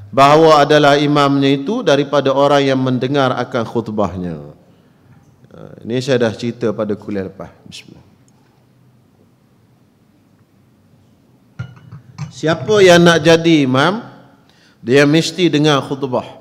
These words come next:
ataupun dia berkhutbah. Barang siapa jadi imam, siapa-siapa jadi imam sembahyang Jumaat, dalam keadaan dia tak dengar khutbah, dua khutbah, rukun khutbah,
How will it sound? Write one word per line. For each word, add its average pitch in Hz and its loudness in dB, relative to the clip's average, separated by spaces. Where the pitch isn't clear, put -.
ataupun 151 -2
dia 143 -2
berkhutbah. 123 -10
Barang 175 4
siapa 220 0
jadi 160 0
imam, 98 -8
siapa-siapa 175 -2
jadi 165 0
imam 151 -2
sembahyang 135 -10
Jumaat, 98 -10
dalam 165 4
keadaan 185 2
dia 196 4
tak 196 0
dengar 208 2
khutbah, 175 -6
dua 165 4
khutbah, 165 -2
rukun 160 -4
khutbah, 151 -6